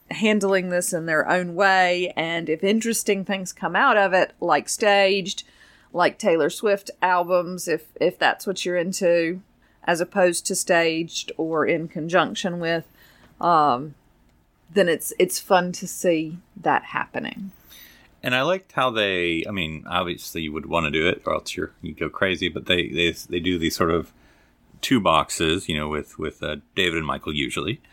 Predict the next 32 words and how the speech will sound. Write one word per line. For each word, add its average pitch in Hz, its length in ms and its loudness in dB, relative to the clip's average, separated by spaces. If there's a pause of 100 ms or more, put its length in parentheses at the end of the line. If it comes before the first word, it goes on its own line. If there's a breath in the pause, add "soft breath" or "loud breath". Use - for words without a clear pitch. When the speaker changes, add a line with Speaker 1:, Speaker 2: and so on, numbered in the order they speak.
(220 soft breath)
Speaker 2:
um, 82 300 0
but 139 60 2
not 85 160 0
always. 76 260 -4 (240 soft breath)
Um, 107 440 2
but 98 120 0
then 95 160 0
they 92 100 0
go 90 100 4
to 90 180 -2
sort 87 160 -2
of 76 160 -4
the 76 80 -8
s-, - 240 -8
the 95 140 -6
scenes. - 520 -2
So - 100 -6
you're 78 240 -2
like, 73 160 -2
you 76 120 -8
know, 76 80 -8
they're 80 120 -10
in 78 80 -10
the 76 200 -6 (340)
tenant 101 340 -6
garden, 78 540 -2
you 90 120 -2
know, 78 200 0
with 73 260 -4 (400 soft breath)
David 73 400 0
and, 73 340 -6
uh, 76 240 -6